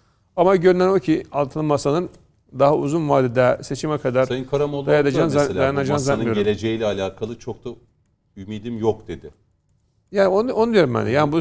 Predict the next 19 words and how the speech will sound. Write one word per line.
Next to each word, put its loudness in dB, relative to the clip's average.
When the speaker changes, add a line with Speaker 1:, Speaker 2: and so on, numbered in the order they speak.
Speaker 1:
bu 2
masanın 2
seçime -2
kadar 2
bu -2
işi -4
götürebileceğini -2
yani 2
ben 2
düşünmüyorum 0
şahsen 4
Speaker 2:
Yol 10
ayrımı 8
Speaker 1:
artık. -4
Speaker 2:
artık 0
yol 4
ayrımı 4
başladı 4
mı? -2